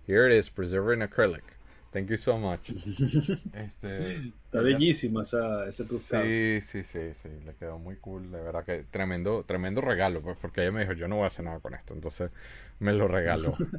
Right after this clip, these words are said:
Speaker 2: <laughs>
Speaker 1: Vamos al siguiente, ya va, yo no me he dado
Speaker 2: Ah, nos vamos a sacar veintisiete mil versiones de esta figura, porque de este hay miles. O sea, esta figura la han reeditado, no, no el molde, pero sí han sacado mucha
Speaker 1: La,
Speaker 2: de veinticinco
Speaker 1: no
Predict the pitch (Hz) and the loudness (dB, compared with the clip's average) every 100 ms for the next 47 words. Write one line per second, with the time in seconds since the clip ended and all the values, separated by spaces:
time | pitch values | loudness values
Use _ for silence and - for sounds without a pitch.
0 | - - 160 - - 156 139 135 - - | -8 -8 -8 -10 -6 -4 -4 -8 -14 2
1 | 120 135 190 208 180 - 127 143 185 202 | 6 8 8 8 6 2 2 2 2 2
2 | 196 117 92 64 - - 127 131 127 135 | 2 2 2 0 -8 -14 -10 -6 -4 -2
3 | 143 - - 165 151 196 170 175 190 190 | -4 -2 4 8 10 10 10 8 10 6
4 | 170 165 147 139 151 151 190 - 214 - | 4 2 2 2 2 0 2 2 2 0
5 | 269 - - - - - 180 180 151 117 | -2 -2 2 0 0 -6 -2 -2 -2 -4
6 | 110 113 107 151 156 185 - - - - | -6 -10 -6 0 0 0 -6 -16 -16 -14
7 | - 147 170 180 113 - - - - - | -4 2 4 2 0 -4 -14 -14 -12 -8
8 | 147 156 143 156 156 165 156 175 151 139 | -6 -2 0 0 0 -2 -2 0 0 0
9 | 143 165 185 180 175 147 120 - - - | 2 2 0 -2 -4 -4 -6 -10 -18 -16
10 | - 160 175 196 226 196 208 139 104 92 | -10 -6 0 0 2 2 2 2 -2 -12
11 | - - - - - - 120 117 131 120 | -18 -20 -20 -20 -20 -10 -6 -6 -4 -6
12 | 127 - 160 170 175 170 180 185 196 185 | -6 -4 -2 -2 -4 -6 -4 0 0 0
13 | 151 113 - 123 120 123 120 123 117 - | -4 -4 -2 2 2 2 -2 -10 -10 -14